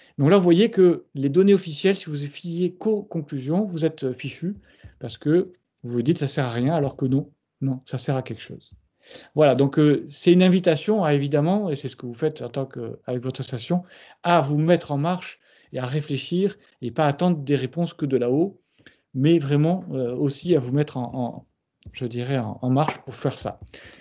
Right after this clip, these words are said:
Donc pour le jeûne, en tout cas, les vraies conclusions de bon sens, c'est évidemment chez quelqu'un de non dénutri,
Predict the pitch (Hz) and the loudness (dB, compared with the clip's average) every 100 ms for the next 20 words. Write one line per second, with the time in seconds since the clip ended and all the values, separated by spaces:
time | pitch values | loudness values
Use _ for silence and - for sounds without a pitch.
0 | - 131 131 202 190 165 180 165 147 165 | -2 0 6 8 10 8 4 2 -2 0
1 | 190 202 _ _ - 123 127 208 185 - | -2 -4 _ _ -8 -8 -2 -4 -4 -6
2 | 170 131 139 - - 147 151 151 147 151 | -4 -2 -4 -6 -4 -2 0 -2 -2 -4
3 | 170 - _ _ - _ - - 151 151 | -6 -16 _ _ -20 _ -10 0 0 4
4 | 170 175 180 147 147 143 160 139 113 143 | 4 4 2 -2 -6 -4 -4 -4 -2 0
5 | 196 170 147 139 - 165 | 2 2 2 -2 -8 -12